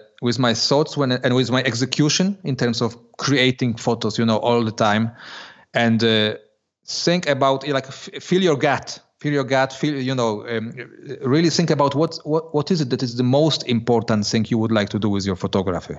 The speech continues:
right? And, uh, yeah, funnily enough, I already kind of eliminated, decided to eliminate certain areas of my photographic activities from, from, from my life. Not maybe eliminate them completely, but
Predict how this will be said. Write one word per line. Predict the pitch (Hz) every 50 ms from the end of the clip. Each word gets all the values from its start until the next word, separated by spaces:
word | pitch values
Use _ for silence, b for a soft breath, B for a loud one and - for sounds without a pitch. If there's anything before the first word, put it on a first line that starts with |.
| - -
right? | 107 98 113 127 127 - B B B B B B B B B
And, | - 135 135 135 135
uh, | 151
yeah, | 143 143 131 131 147 185 254 175 104
funnily | 87 - - 147 151 160 165 165 160
enough, | 147 151 165 170 139
I | 139 139 135
already | 135 139 147 143 143 139 139 139 - - -
kind | - - 139 131
of | 127 - -
eliminated, | 151 147 147 147 147 151 143 143 143 139 - 156
decided | 135 131 - 147 135 131 127
to | - - -
eliminate | 143 143 147 143 143 139 139 139 143 139 -
certain | - - - 135 139 139 - 143 131 123 120 123 123 - - _ _ _ -
areas | 131 127 127 131 139 139 131 123 -
of | 127 113
my | 113 120 117
photographic | 113 127 117 - 123 117 120 117 - - -
activities | 107 - - - 123 120 117 120 120 110
from, | - - 120 113 110
from, | - - 117 110 104 101 101 104 B B B B B B B
from | - 127 123
my | 117 113 110
life. | 101 107 120 131 131 - - - b b b b -
Not | - 120 113 - -
maybe | 113 113 110 117 120 123
eliminate | 117 120 117 117 113 110 101
them | 110 - -
completely, | - 110 107 - 123 - 185 - 113 117
but | 107 113 123 120 -